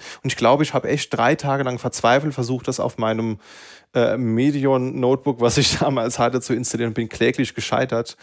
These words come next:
ähm, weil gerade so das Installieren von, von Treibern, man musste ja damals noch,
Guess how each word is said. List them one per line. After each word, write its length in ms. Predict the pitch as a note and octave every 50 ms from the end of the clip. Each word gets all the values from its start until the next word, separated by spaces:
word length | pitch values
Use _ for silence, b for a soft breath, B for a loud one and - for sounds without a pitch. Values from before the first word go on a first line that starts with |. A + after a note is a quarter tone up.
| B B B B B B B B
ähm, 300 | - A#2+ A2 G#2 G#2+ G2+
weil 240 | G#2+ G#2+ G#2+ G#2+ A2
gerade 380 | A2 - A2+ G#2 A2+ B2+ C3 C3
so 120 | A#2 A#2+
das 140 | A2+ A#2+ -
Installieren 480 | - C3+ - - B2+ A2 A2+ A#2+ B2+ B2
von, 260 | - B2 A#2 A2+ A2
von 220 | - - A2+ G#2
Treibern, 380 | - A2+ G#2+ A#2 B2 C3+ C3 A#2+
man 100 | A2+ A2+
musste 240 | B2+ B2+ - - B2
ja 40 |
damals 380 | G#2+ A2 A#2 B2+ C3 C3 A#2+ -
noch, 220 | C3 B2 A#2 -